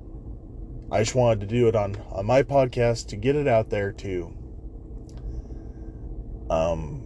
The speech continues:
bring it to even more people's attention, um, you know, to help them to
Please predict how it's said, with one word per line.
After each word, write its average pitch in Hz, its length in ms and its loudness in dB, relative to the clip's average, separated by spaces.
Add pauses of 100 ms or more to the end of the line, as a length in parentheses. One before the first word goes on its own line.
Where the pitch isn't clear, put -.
(140)
bring 135 180 4
it 123 140 2
to 113 100 -2
even 117 240 2
more 131 280 6
people's 131 420 -2
attention, 107 640 -4 (920)
um, 90 520 0 (1400)
you 104 120 0
know, 95 60 2
to 87 120 0
help 113 260 6
them 110 280 2
to 98 480 -4